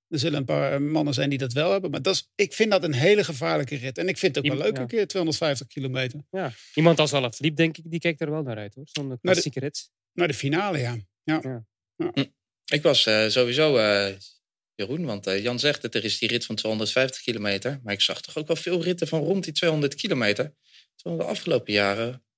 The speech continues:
Speaker 3: in mijn beeldvorming althans, we heel veel korte ritten hadden, waar jij altijd wel fan van was. Het is een soort van een trendbreukje wat dat betreft, of s-,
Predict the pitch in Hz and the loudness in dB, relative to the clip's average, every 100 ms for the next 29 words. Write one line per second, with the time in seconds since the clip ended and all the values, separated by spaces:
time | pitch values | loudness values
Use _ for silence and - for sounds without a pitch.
0 | - 131 135 151 151 - _ - 185 294 | 0 4 6 6 4 -4 _ 4 4 4
1 | - 262 254 233 226 208 226 214 202 208 | 2 4 4 4 0 0 0 2 2 2
2 | 202 190 185 180 _ _ - 277 - 147 | 4 6 6 2 _ _ -2 2 4 6
3 | 123 110 104 113 170 165 185 151 - 120 | 4 4 2 2 4 4 6 4 4 2
4 | 127 - 226 151 107 101 - - _ _ | 2 4 2 2 0 0 -2 -4 _ _
5 | _ - - 170 185 175 180 175 180 214 | _ -14 -8 -4 -4 -2 -2 -2 2 2
6 | 185 131 120 120 120 120 113 123 165 185 | 2 2 0 0 -2 -2 -2 -2 -4 -4
7 | 156 - | -8 -8